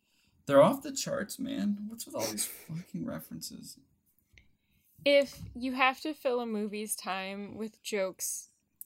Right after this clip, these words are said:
Speaker 2: just referring to other movies, especially when there's such an anachronistic element to Shrek.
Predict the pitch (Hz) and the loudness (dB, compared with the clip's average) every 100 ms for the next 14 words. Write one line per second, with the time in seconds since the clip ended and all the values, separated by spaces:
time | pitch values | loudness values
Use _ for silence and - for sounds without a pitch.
0 | - 208 214 214 214 - 185 190 196 - | -16 -8 -6 -4 -6 -4 -4 -4 -8 -8
1 | 185 185 180 185 180 202 214 220 - - | -8 -8 -10 -10 -6 -4 -2 -4 -10 -20
2 | - - - 262 269 262 - 330 311 226 | -20 -8 2 2 2 0 0 -2 -4 -4
3 | 226 226 220 220 - _ _ _ _ _ | -2 -2 -4 -8 -12 _ _ _ _ _
4 | - 240 247 240 294 269 226 196 - 202 | 4 6 6 4 6 6 4 -2 -2 -6
5 | 170 - 233 240 277 285 294 302 302 311 | -4 -4 -2 0 0 0 -2 -4 -4 -6
6 | - 320 339 - | -2 -2 -2 -6